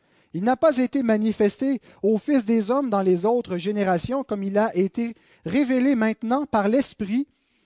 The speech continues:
aux saints apôtres et prophètes de Christ. » Ce mystère, c'est que les païens sont co-héritiers, forment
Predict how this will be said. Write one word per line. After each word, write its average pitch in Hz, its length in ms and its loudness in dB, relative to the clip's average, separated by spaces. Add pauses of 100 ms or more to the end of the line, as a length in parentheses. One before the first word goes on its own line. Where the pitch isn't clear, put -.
aux 233 200 2
saints 277 380 0
apôtres 240 540 0 (100)
et 208 100 0
prophètes 226 480 -2
de 180 80 -2
Christ. » - 480 -6 (1120)
Ce - 140 -4
mystère, 240 840 0 (280)
c'est 262 160 -2
que 254 80 0
les 247 160 0
païens 254 400 2
sont 214 320 -6
co-héritiers, 226 800 -2 (600)
forment 254 600 -2